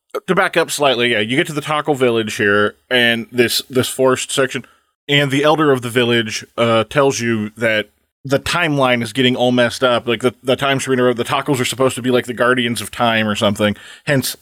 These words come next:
Tackles, I guess. And their town is named Tickington, because this game can't not have a pun in it for five seconds. But, so, we have to go find these passwords through the main game and come back and write the time stream and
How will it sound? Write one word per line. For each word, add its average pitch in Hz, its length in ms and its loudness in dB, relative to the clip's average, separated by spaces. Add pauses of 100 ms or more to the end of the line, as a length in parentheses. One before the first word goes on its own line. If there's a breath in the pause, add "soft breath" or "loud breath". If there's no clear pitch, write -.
Tackles, 113 560 0
I 110 80 -2
guess. 104 380 -2 (260 loud breath)
And 127 180 2
their 117 80 -2
town 135 260 -2
is 120 120 -4
named 117 240 0
Tickington, 107 560 -2 (560)
because 120 240 -2
this 120 160 -2
game 120 320 -2
can't 120 280 -2 (340)
not 127 260 0
have 117 180 -2
a 107 60 -4
pun 117 240 0
in 107 160 2
it 104 80 -4
for 110 120 -10
five 104 280 -2
seconds. - 420 -4 (420)
But, 151 220 -4
so, 151 460 0 (440)
we 160 140 0
have 165 140 0
to 151 80 -12
go 143 600 2
find 156 440 0
these 131 680 0 (460)
passwords 120 880 0 (680)
through 143 280 0
the 139 80 0
main 135 340 2
game 131 340 2
and 120 120 -4
come 127 240 0
back 123 400 0
and 113 280 -4
write 117 260 0
the 123 80 -4
time 139 300 2
stream 110 400 0
and 110 480 0